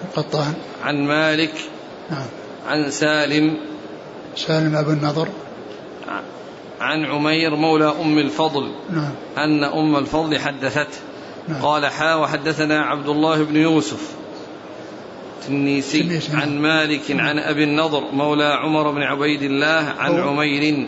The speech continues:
Speaker 1: هو سالم الذي جاء في الإسناد السابق الأول،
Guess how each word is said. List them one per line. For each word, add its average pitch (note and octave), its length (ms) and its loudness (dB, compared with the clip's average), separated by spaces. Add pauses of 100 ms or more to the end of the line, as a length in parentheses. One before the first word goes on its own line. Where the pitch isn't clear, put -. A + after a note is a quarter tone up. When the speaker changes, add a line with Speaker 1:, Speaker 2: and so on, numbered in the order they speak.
(100)
Speaker 1:
هو F3+ 160 6
سالم F3 400 2
الذي D3+ 280 0
جاء D#3+ 140 2
في C#3 60 -4
الإسناد D3+ 280 0
السابق C#3+ 400 -2 (720)
الأول، D#3+ 360 2